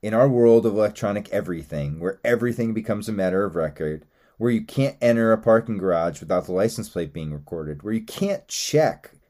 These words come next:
in for a flight or even a hotel without a government-issued I D, where you can't use a credit card without the location being captured, how can biometrics be defeated?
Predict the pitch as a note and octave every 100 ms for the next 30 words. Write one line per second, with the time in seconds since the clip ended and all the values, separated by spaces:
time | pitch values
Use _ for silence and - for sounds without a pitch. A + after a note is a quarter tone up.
0 | - E3+ D#3 C3 B2 A#2 - C3+ A#2 -
1 | B2+ C#3+ D3+ E3 D3+ D3 - D#3+ B2+ D2+
2 | _ _ _ _ _ _ _ _ _ A#2
3 | A#2+ A#2+ G#2+ A#2+ A#2+ - A#2 A2 A#2 A#2+
4 | A2 G#2+ - G#2+ G2+ G#2 F#2 D#2 C#2+ _
5 | _ _ _ _ _ - G2 - A2+ G2
6 | G2 F#2 - - G2 G2+ - G#2 A2 A#2
7 | _ _ - G2 F#2+ D#2 E2+ D#2 F2 E2+
8 | F#2+ F2+ F2+ - F2+ F2 - G#2+ - _
9 | _ _ - F2+ A2 A#2+ D3 B2+ G#2 E2+
10 | F#2 G2 F2+ D2+ C#2+ F#2 D#2 - - D2
11 | C#2+ F2+ C3+ C#3+ F#2+ -